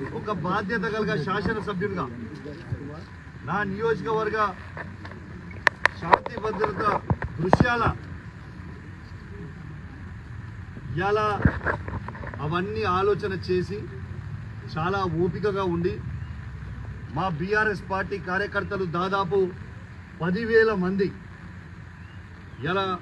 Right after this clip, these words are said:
ఊరూరు నుంచి బయలుదేరుతామని ఫోన్లు చేసిన, నేను వీళ్ళు అరెస్ట్ చేసిన, ఎవరిని కూడా తొందరపడొద్దు. మనం బాధ్యత కలిగే పొజిషన్లో ఉన్నాం ఈ నియోజకవర్గంలో. మీరు ఎవరు రాకండి, నేను ఒక్కనే వస్తా అని చెప్పిన.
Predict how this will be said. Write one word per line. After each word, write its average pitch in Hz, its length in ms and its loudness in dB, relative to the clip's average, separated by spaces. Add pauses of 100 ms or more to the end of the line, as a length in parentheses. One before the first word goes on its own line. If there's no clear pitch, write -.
(240)
ఊరూరు 220 300 4
నుంచి 214 240 -2
బయలుదేరుతామని 190 800 2 (680)
ఫోన్లు 196 240 0
చేసిన, 185 340 4 (1700)
నేను 202 260 2 (1040)
వీళ్ళు 202 200 4
అరెస్ట్ 196 400 2
చేసిన, 185 280 2 (420)
ఎవరిని 202 280 2
కూడా 202 120 2
తొందరపడొద్దు. 185 720 2 (800)
మనం 165 220 0
బాధ్యత 180 340 2
కలిగే 185 300 2
పొజిషన్లో 185 420 0
ఉన్నాం 180 200 0
ఈ 180 40 2
నియోజకవర్గంలో. 170 760 0 (1500)
మీరు 165 220 2
ఎవరు 202 200 4
రాకండి, 185 460 0
నేను 180 160 -2
ఒక్కనే 196 260 -2
వస్తా 185 300 -2
అని 156 140 -2
చెప్పిన. 147 200 -4